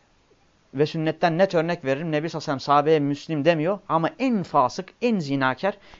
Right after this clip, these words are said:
en günahkar Müslümana mü-, mümin diyor Allah Kur'an'da. Ne, nasıl ayırt edeceğiz biz bunu? Değil mi? Bunların hepsi sorun. E, biz imanı sıfırdan, kökten işlememiz lazım yani. Allah Kur'an'da ne diyor?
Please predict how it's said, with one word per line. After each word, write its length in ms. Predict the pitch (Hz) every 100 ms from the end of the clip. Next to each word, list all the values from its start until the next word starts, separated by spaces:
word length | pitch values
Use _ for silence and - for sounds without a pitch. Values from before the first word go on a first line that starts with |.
| _
en 200 | 247 226
günahkar 400 | 156 147 143 180
Müslümana 440 | 160 - 147 147 180
mü-, 160 | 156
mümin 320 | 151 143 156 135
diyor 140 | 110
Allah 140 | 98 98
Kur'an'da. 320 | - 98 101 - _ _ _ _ _ _ _ _ _ _ _ _ _ _ _ _ _ _ _ -
Ne, 260 | 113 160 151
nasıl 200 | 170 208
ayırt 220 | 208 139
edeceğiz 300 | 104 104 98
biz 120 | 101
bunu? 100 | 98 92 _ _ - - _ _ _ _ _ _ _ _ _ _ _ _ _ _ _ _ 147
Değil 120 | 214
mi? 160 | 104 - _ _
Bunların 220 | 120 127 139
hepsi 240 | 180 -
sorun. 360 | - 165 131 -
E, 200 | 80 113
biz 180 | 120 -
imanı 520 | 127 135 147 165 - -
sıfırdan, 560 | - 156 151 143 113 -
kökten 340 | 120 - -
işlememiz 460 | - 117 104 98 104
lazım 240 | 95 98
yani. 220 | 95 - _ _ _ _ _ _ _ _ -
Allah 260 | 127 160 160
Kur'an'da 340 | 160 160 170
ne 120 | 190
diyor? 220 | 151 160